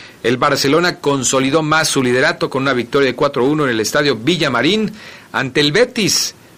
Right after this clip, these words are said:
en donde jugaron los mexicanos Andrés Guardado y Diego Lainez, sin que pudieran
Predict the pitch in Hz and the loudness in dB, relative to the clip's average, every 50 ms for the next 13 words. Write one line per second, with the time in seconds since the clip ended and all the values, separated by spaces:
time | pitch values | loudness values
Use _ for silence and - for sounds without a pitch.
0 | - - - 101 120 131 127 123 131 131 127 123 123 127 113 - - - 165 165 | -20 -4 -2 0 0 2 2 2 2 0 0 0 0 -2 0 0 0 0 2 2
1 | 185 190 196 185 156 135 120 113 117 113 104 117 113 135 160 160 151 131 110 117 | 4 4 2 2 0 0 0 -2 -2 -4 -4 -4 -2 0 0 0 0 0 0 -2
2 | 113 113 131 139 127 117 117 113 123 139 151 147 135 123 107 123 139 143 123 120 | -2 0 0 0 2 2 0 2 2 2 2 2 0 0 0 0 0 2 2 2
3 | 117 131 156 175 180 196 208 196 - - - - - - - - - - - 147 | 2 2 2 2 2 0 0 -2 -4 -6 -10 -16 -20 -20 -18 -10 -4 -2 0 0
4 | 156 147 170 151 - - 110 107 123 139 139 139 139 135 135 127 | 0 0 -2 -2 -2 -2 -2 0 2 2 2 2 2 0 -2 -6